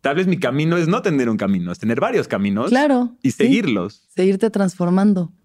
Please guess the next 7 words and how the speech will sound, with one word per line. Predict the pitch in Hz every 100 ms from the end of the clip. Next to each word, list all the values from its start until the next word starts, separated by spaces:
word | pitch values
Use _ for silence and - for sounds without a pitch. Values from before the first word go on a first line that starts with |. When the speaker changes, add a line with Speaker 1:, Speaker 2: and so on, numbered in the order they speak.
| _ _ _ _ -
Speaker 2:
continuamente. | 147 151 180 180 185 185 180 160 139 _
Speaker 1:
Y |
me | 135 143
encantó, | 139 147 139 165 170 151
me | 139
encantó, | 139 143 139 160 175 202
este, | - 123 - 123 117 107